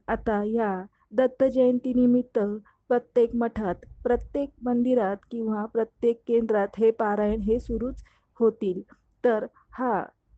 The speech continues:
ग्रंथ वाचण्याचे सौभाग्य हे सर्वांना मिळावे अशी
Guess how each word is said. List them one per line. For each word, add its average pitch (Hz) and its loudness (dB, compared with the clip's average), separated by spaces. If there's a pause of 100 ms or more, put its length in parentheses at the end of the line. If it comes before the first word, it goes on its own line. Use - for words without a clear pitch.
(160)
ग्रंथ 247 2
वाचण्याचे 233 -2
सौभाग्य 220 -4 (120)
हे 233 4
सर्वांना 233 -2 (320)
मिळावे 247 4
अशी 233 -6